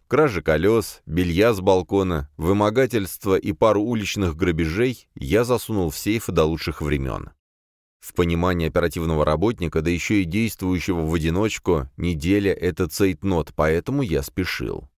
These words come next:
Найдя ателье, я подошел к приемщице. В это время дня народу было немного, впрочем, судя по прейскуранту цен, лежавшему под стеклом, может, его не было и вовсе.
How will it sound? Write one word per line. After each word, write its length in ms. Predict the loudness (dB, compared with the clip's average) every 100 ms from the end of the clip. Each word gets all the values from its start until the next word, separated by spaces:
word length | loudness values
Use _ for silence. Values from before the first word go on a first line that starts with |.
| _ _ _ _ -2
Найдя 320 | 0 4 2
ателье, 520 | 2 0 0 0 0 -4 _ -2
я 220 | 0 2
подошел 480 | 4 2 2 -2 -2
к 80 |
приемщице. 800 | 0 2 2 0 -4 -6 -6 -6 _
В 60 | -2
это 160 | 0 2
время 320 | 0 0 -2
дня 320 | -2 0 0
народу 360 | 2 2 0 0
было 220 | 0 2
немного, 480 | 0 0 0 0 -4
впрочем, 580 | -2 0 0 -2 -4 -8
судя 300 | -4 -2 0
по 140 | -2 -2
прейскуранту 680 | -2 0 2 2 2 -2
цен, 240 | 0 0 2
лежавшему 640 | 0 2 0 0 -2 -2
под 160 | -4 -6
стеклом, 600 | -2 -2 0 0 -2 -6 0
может, 340 | 0 0 -2
его 300 | -2 0 0
не 160 | 0 0
было 240 | 0 0
и 100 | 0
вовсе. 600 | 0 -2 -4 -10 -12 -14